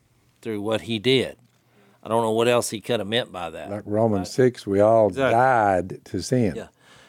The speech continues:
Speaker 1: And he died for all, that those who live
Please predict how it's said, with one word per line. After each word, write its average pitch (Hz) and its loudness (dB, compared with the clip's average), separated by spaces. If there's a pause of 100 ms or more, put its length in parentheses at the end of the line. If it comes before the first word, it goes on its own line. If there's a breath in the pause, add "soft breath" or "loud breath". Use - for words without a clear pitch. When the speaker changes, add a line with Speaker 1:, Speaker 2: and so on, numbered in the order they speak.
(120)
Speaker 1:
And 117 -4
he 170 2
died 190 2
for 185 0
all, 135 4
that 147 -6
those 127 -2
who 165 -4
live 139 2